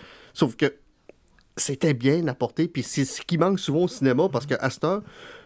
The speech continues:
ils ont tellement de budget qu'ils font comme, on va endo-, on va enterrer le monde sur des effets spéciaux qui sont incroyables, puis on n'a plus besoin de se concentrer sur le contenu, parce que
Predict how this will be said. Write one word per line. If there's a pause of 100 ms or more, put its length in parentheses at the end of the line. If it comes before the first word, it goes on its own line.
(140)
ils
ont
tellement
de
budget
qu'ils
font
comme,
on
va
endo-,
on
va
enterrer
le
monde
sur
des
effets
spéciaux
qui
sont
incroyables,
puis
on
n'a
plus
besoin
de
se
concentrer
sur
le
contenu,
parce
que